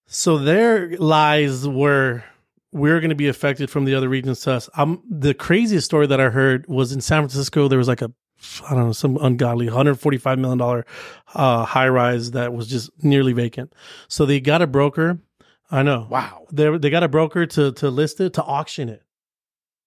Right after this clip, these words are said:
Speaker 1: for one reason. Check this out. And this might happen here, homie. We might be getting a lot of, uh, maybe me and you just partner up on this. So they list these properties and they auction it. And the highest bid was fifty-five million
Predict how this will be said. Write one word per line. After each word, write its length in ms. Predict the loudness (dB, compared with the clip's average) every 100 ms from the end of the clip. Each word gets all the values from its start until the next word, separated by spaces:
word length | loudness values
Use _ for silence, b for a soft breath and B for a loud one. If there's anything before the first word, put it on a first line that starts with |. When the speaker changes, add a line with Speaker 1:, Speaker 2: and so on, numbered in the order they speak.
| _ _
Speaker 1:
for 240 | 0 2
one 220 | 4 4
reason. 300 | 4 2 0 -2
Check 180 | -2
this 160 | 0 -2
out. 200 | -4 -2
And 120 | 0
this 100 | 0
might 120 | 2 2
happen 240 | 2 0
here, 160 | 0 0
homie. 200 | -2 -4
We 140 | -2
might 100 | -2 -2
be 100 | -2
getting 180 | -2 -2
a 80 |
lot 180 | -4 -6
of, 80 | -8
uh, 140 | -8 -8 B B B B _ -4
maybe 240 | 0 2
me 120 | 2
and 100 | 2
you 80 | 2
just 220 | -2 -4
partner 200 | -2 0
up 80 | 0
on 80 | -2
this. 180 | -4 -6 B B B
So 160 | 0 2
they 120 | 4
list 240 | 2 2
these 120 | -2
properties 380 | 0 0 2 2
and 140 | 2 2
they 80 |
auction 420 | 4 2 2 0 0
it. 140 | -4 B B B
And 160 | 0 2
the 60 | 2
highest 420 | 2 2 0 0
bid 160 | 0 2
was 200 | -2 -2
fifty-five 640 | -2 -2 -4 -4 -4 -4
million 220 | -8 -12